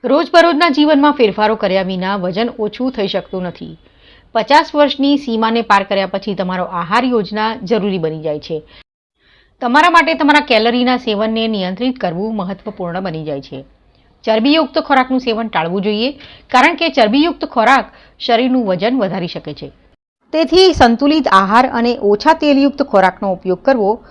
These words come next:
વધુ યોગ્ય રહેશે. વધુ પડતી કેલરીનો વપરાશ શરીરના મેટાબોલિક રેટને ઘટાડી શકે છે. જો તમારે વજન ઓછું કરવું હોય, તો ડાયટ પ્લાન અથવા ચાર્ટ માટે તમારા ડૉક્ટરનો સંપર્ક કરો.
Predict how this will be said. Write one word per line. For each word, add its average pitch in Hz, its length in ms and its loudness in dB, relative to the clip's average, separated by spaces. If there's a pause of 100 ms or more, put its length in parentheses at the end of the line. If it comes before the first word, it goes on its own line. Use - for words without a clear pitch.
(200)
વધુ 233 280 6
યોગ્ય 175 300 2
રહેશે. 160 440 -8 (760)
વધુ 233 220 6
પડતી 359 280 4
કેલરીનો 294 500 6
વપરાશ 262 540 4
શરીરના 247 840 4
મેટાબોલિક 254 680 4 (120)
રેટને 220 420 2
ઘટાડી 202 380 0
શકે 165 260 -10
છે. 175 180 -16 (1000)
જો 277 180 2
તમારે 339 300 2
વજન 277 280 4
ઓછું 277 240 0
કરવું 226 360 -2
હોય, 240 220 0
તો 247 180 0
ડાયટ 196 320 0 (100)
પ્લાન 247 240 2
અથવા 226 340 -2
ચાર્ટ 240 400 2
માટે 202 360 -4
તમારા 190 280 -2
ડૉક્ટરનો 220 460 -4
સંપર્ક 170 380 -10
કરો. 156 200 -12